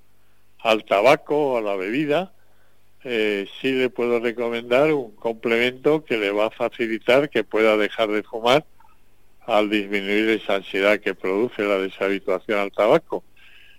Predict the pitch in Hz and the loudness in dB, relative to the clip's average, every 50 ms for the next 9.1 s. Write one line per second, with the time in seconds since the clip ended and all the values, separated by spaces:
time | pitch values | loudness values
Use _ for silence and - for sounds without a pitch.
0 | - - - - 123 117 - - 131 123 - - 120 113 - 120 117 117 123 127 | -20 -16 -8 -6 -6 -4 0 2 2 2 4 2 0 0 2 2 2 2 2 0
1 | 127 - 143 135 - - 120 113 117 120 120 120 120 117 110 98 101 107 107 104 | 0 -2 -2 0 0 0 2 4 4 4 2 2 0 0 0 0 0 2 2 2
2 | - - - 151 180 214 208 - - - 170 117 - - 113 107 - - 110 107 | 0 -2 -2 0 0 0 0 -4 -8 -10 -10 -10 -10 -10 -14 -12 -8 -6 -6 -6
3 | - - 110 110 110 113 113 - - 110 104 - - 110 98 - - 120 123 120 | -4 -4 -2 -2 -2 -2 -4 -6 -6 -6 -6 -6 -10 -12 -6 2 2 4 4 2
4 | 117 120 117 - - 123 110 110 107 104 - - 101 104 120 143 170 196 - - | 0 -6 -8 -6 -2 -2 0 0 -2 -4 -2 -2 2 4 4 4 4 2 0 -8
5 | - - - - - - - - - - - - - - 113 101 104 110 113 110 | -20 -20 -20 -20 -20 -20 -20 -20 -20 -20 -20 -18 -8 -4 -4 -2 0 -2 -2 -2
6 | - 110 107 104 104 117 123 123 131 131 131 - 139 135 127 117 117 101 - 120 | 0 2 4 6 6 6 4 2 -2 -6 -4 -4 -4 -4 -4 -6 -8 -6 -2 0
7 | 113 110 107 107 104 101 - 101 104 104 117 135 147 147 - - 156 165 160 143 | 0 0 2 0 -2 -2 -4 -6 -6 -4 -4 -4 -4 -4 -4 -4 -2 0 0 0
8 | 123 110 101 - - 101 104 110 113 120 120 113 117 113 - - 113 113 - 135 | 0 -4 -6 -6 -4 -4 -2 0 0 -2 -2 -2 -4 -6 -6 -6 -8 -4 -2 -4
9 | 156 165 | -4 -4